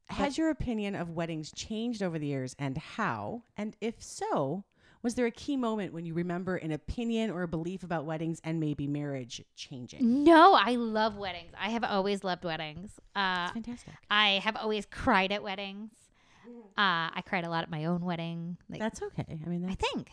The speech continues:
Speaker 1: Oh, maybe I didn't.
Speaker 2: You, you had some, you had
Speaker 1: Yeah.
Speaker 2: happy tears.
Speaker 1: I had a lot. I had happy
Speaker 2: Yeah.
Speaker 1: tears. Uh, but yeah, no, I cried at everybody's wedding, even if I don't know them. Like, I went to Mike's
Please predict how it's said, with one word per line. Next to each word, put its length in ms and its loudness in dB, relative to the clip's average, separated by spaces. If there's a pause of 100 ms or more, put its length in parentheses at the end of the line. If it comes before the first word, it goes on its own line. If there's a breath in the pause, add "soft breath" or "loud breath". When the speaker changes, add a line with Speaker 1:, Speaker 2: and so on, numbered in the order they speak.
Speaker 1:
Oh, 40 -6
maybe 100 -6 (100)
I 80 6 (160)
didn't. 180 -4 (280)
Speaker 2:
You, 200 0
you 140 -6
had 120 -4
some, 140 4
you 160 2
had 140 0
Speaker 1:
Yeah. 100 8
Speaker 2:
happy 200 4
tears. 360 0
Speaker 1:
I 80 4
had 140 6
a 60 2
lot. 140 6
I 80 6
had 120 2
happy 200 0
Speaker 2:
Yeah. 120 -2
Speaker 1:
tears. 160 -2 (360 loud breath)
Uh, 160 4
but 140 4
yeah, 120 4
no, 100 2
I 80 4
cried 180 4
at 60 4
everybody's 320 -2
wedding, 560 -2
even 180 4
if 80 4
I 60 6
don't 220 2
know 160 0
them. 460 -2 (120)
Like, 480 2
I 100 -2
went 320 -2
to 680 0 (220)
Mike's 400 -6